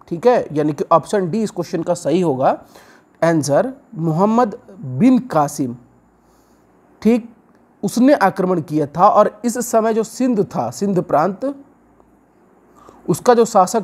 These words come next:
था उसका नाम था दाहिर। तो एक क्वेश्चन के साथ मैं दो तीन फैक्ट्स भी आपको बताते चलूँगा कि जिससे आपका अगर मध्यकालीन भारत का आप मेरा केवल ये वीडियो देखते हैं तो हिस्ट्री का या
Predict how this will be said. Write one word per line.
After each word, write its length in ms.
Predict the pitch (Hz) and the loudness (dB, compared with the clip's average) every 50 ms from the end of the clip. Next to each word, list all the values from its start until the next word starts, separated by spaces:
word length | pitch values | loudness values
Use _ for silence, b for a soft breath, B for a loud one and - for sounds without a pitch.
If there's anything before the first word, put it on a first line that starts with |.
| - - - | -4 -2 0
था 80 | 170 - | 0 0
उसका 320 | - 196 - - - 190 | 0 -2 -4 0 0 2
नाम 300 | 175 165 170 180 190 196 | 2 2 2 0 0 0
था 160 | - 196 185 165 | 0 -2 -2 -2
दाहिर। 440 | 143 139 123 123 131 135 135 127 - _ _ _ b b b b b b b b - | -2 -4 -4 -4 -4 -6 -6 -8 -8 _ _ _ b b b b b b b b -6
तो 80 | 214 202 - | -6 -4 0
एक 240 | 196 233 277 262 - | 0 2 2 2 0
क्वेश्चन 400 | 220 - - 202 - - 262 240 | -4 -2 -2 -2 0 0 0 0
के 80 | 202 226 | 0 0
साथ 340 | - - 175 160 175 - 185 | 0 2 2 2 0 -2 -4
मैं 200 | 170 202 160 135 | -4 -4 -2 0
दो 140 | 156 180 185 | 0 0 0
तीन 220 | 180 240 254 226 | 0 0 -2 -2
फैक्ट्स 400 | - - - 196 226 220 - - | -2 -2 0 0 0 0 -4 -8
भी 140 | 170 175 185 | -4 0 0
आपको 260 | 175 165 - - 165 | 0 0 0 -2 -6
बताते 380 | 135 151 127 - 165 160 - 233 | -4 -4 0 0 0 2 2 0
चलूँगा 480 | - 196 156 139 143 139 135 147 165 202 - - b b b b b b b | 2 2 0 0 0 -2 -2 -2 -2 -4 -4 -8 b b b b b b b
कि 60 | - 165 | -8 -4
जिससे 420 | 151 202 - - 214 214 208 208 208 b b b b b b _ - | -4 -4 -4 -4 -4 -2 -2 -2 -4 b b b b b b _ -2
आपका 540 | 143 151 165 160 - - - - - 156 123 143 180 - _ _ _ - | -2 0 0 -2 -4 -10 -8 -4 0 0 0 0 -4 -8 _ _ _ -6
अगर 200 | 147 143 160 147 | -4 -2 0 0
मध्यकालीन 680 | 143 156 165 147 135 165 160 160 151 156 175 202 202 165 | 0 0 -2 -2 -2 -4 -2 0 0 0 0 0 -2 -2
भारत 300 | 147 156 147 143 143 147 - | -2 -2 -2 -2 -2 -2 -2
का 60 | 151 | -2
आप 120 | 143 143 | -2 0
मेरा 140 | 147 143 147 | -2 -2 -2
केवल 280 | - - 151 147 143 143 | -2 -2 -2 -2 0 -2
ये 180 | 143 147 202 233 | 0 0 2 2
वीडियो 300 | 214 208 170 147 143 139 | 2 2 2 2 2 0
देखते 400 | 131 131 120 - - - 170 156 | -2 -4 -6 -8 -8 -6 -6 -6
हैं 220 | 139 135 147 196 - b b b b b b b b b - | -4 -6 -8 -10 -12 b b b b b b b b b -6
तो 60 | - | -4
हिस्ट्री 400 | 160 165 151 - - - 208 208 180 | -4 -4 -4 -6 -4 0 0 0 0
का 240 | - - 143 151 170 | 2 2 2 2 2
या 200 | 170 180 175 175 | 0 -2 -2 -2